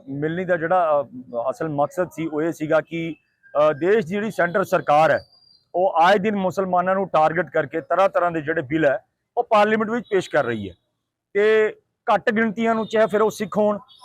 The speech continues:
ਚਾਹੇ ਉਹ ਦਲਿਤ ਹੋਣ, ਉਹਨਾਂ ਨੂੰ ਟਾਰਗੇਟ ਕਰ ਰਹੀ ਹੈ। ਇਹਦੇ ਨਾਲ ਦੇਸ਼ ਦਾ ਜਿਹੜਾ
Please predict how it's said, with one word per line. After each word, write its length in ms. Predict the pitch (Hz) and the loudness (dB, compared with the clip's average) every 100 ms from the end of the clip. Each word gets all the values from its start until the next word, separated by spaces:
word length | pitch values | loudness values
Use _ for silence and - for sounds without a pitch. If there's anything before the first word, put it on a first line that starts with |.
| - _ - | -20 _ 0
ਚਾਹੇ 120 | 202 | 4
ਉਹ 120 | 226 | 4
ਦਲਿਤ 320 | 165 202 214 | 2 0 2
ਹੋਣ, 280 | 214 208 202 - _ _ _ _ - | 2 2 0 -8 _ _ _ _ -6
ਉਹਨਾਂ 200 | 208 240 | -2 0
ਨੂੰ 100 | 240 | 0
ਟਾਰਗੇਟ 400 | - 180 180 190 | 2 2 2 -2
ਕਰ 160 | 190 175 | 0 0
ਰਹੀ 220 | 190 185 | 0 -2
ਹੈ। 100 | 180 _ - _ _ _ - | -6 _ -20 _ _ _ 0
ਇਹਦੇ 220 | 240 269 | 2 4
ਨਾਲ 240 | 233 208 | 4 2
ਦੇਸ਼ 220 | 185 202 170 | 2 0 0
ਦਾ 100 | 196 | 0
ਜਿਹੜਾ 380 | 170 165 160 | 2 2 2